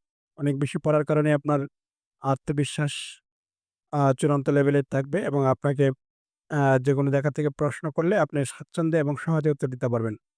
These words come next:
তো আজকে আলোচনা করব, আ, আরবি ব্যাকরণের, এ, অন্যতম, আ, গুরুত্বপূর্ণ একটা বিষয়। আ, আমরা এক নজরে দেখে নেব আসলে ইমরুল নাহারের ভিতরে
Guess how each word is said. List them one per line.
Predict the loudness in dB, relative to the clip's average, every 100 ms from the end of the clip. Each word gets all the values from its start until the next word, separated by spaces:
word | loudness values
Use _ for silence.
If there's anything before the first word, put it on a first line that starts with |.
| _ _ _ _ _ _ _ _ _ -2
তো |
আজকে | 0 0 2
আলোচনা | 2 2 0
করব, | 0 2 4 4
আ, | 4 2 0
আরবি | -2 0 2
ব্যাকরণের, | 0 0 2 2 0
এ, | -2 0
অন্যতম, | 0 0 0 0 0
আ, | 0 0 0
গুরুত্বপূর্ণ | 0 0 -2 0 2 0
একটা | -2 -2
বিষয়। | -2 -2 -4 -6 -8 _ _ _ -6
আ, | -6 -6 _ _ -8
আমরা | -2 0 0
এক | -2 -2
নজরে | 0 2 2
দেখে | 0 -2
নেব | -2 0
আসলে | 0 0 0 0 -2
ইমরুল | -4 -2 0
নাহারের | 0 0 0
ভিতরে | -2 -2 -2